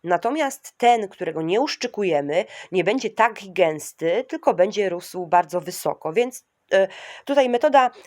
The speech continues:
postępowania będzie zależna od tego, na czym Wam zależy. Jeżeli chcecie mieć groszek wysoki, żeby na przykład się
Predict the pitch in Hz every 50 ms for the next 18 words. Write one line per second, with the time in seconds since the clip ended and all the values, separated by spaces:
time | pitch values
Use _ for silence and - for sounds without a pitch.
0 | _ - 240 - - 226 220 - 220 208 240 254 262 254 226 214 220 202 226 220
1 | - 208 208 214 208 214 208 196 - _ 202 196 196 214 202 202 196 202 - 214
2 | 196 180 180 180 180 165 170 160 160 156 151 - - 175 208 226 247 233 233 -
3 | - 220 220 - 185 170 165 160 170 - - 208 202 190 190 - 175 160 160 170
4 | 160 240 233 - 269 247 240 247 - 190 - 175 160 170 175 - 226 - - -
5 | - 190 175 - - - 185